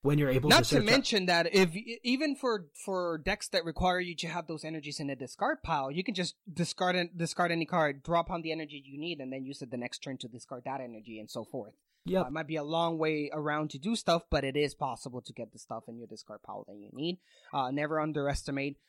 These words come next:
Speaker 2: Like, I even see this in cards like maybe, uh, Granbull, for example, which might not need, uh, might actually not need that, um,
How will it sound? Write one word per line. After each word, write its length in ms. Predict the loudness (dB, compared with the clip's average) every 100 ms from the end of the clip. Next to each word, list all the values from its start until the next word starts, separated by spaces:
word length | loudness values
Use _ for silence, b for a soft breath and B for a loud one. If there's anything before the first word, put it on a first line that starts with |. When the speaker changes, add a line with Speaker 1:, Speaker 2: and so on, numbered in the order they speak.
| _
Speaker 2:
Like, 160 | 0 2
I 100 | 4 4
even 280 | 4 -2
see 260 | -4 -6 -6
this 220 | -4 -2
in 100 | -4
cards 300 | -4 -4 -4
like 160 | -6 -8 -6
maybe, 420 | -6 -4 -2 -2
uh, 120 | -4
Granbull, 640 | 0 4 4 4 0 -4 -10 -6
for 100 | -6
example, 500 | -4 -6 -6 -8 -10 b
which 180 | -2 2
might 240 | 4 4 6
not 240 | 6 6
need, 600 | 6 8 8 6 2 -2 -8 _ _ _ -4
uh, 540 | 0 2 2 0 -2
might 160 | 0 2
actually 340 | 2 0 -2
not 280 | 0 0 -2
need 340 | -4 -2 -2 -2
that, 260 | -2 -2
um, 480 | -2 -4 -6 -10 -18